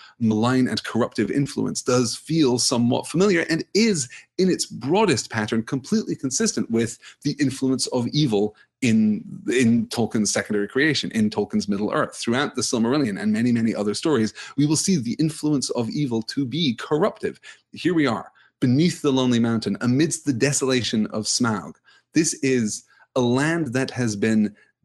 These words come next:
destroyed. This is a land that has been corrupted. And we can talk exactly about the mechanics underlying that in, in just a little while. We also saw Mirkwood,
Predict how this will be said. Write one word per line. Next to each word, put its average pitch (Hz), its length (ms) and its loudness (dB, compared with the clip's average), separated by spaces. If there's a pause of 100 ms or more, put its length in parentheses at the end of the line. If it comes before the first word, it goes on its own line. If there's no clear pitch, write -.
destroyed. 113 480 0
This 113 160 -2
is 120 80 0
a 120 60 -2
land 131 280 0
that 117 80 -2
has 110 160 -4
been 104 600 0
corrupted. - 680 -2 (360)
And 123 100 0
we 120 60 2
can 127 120 0
talk 151 220 -2
exactly 117 500 2
about 104 240 -2
the 107 60 -2
mechanics 104 480 -4
underlying 107 480 0
that 87 300 -6
in, 101 240 -2
in 98 220 -6
just - 200 -8
a 98 40 -6
little 101 200 -6
while. 143 260 0 (140)
We 127 120 4
also 101 200 2
saw 139 160 0
Mirkwood, 104 540 0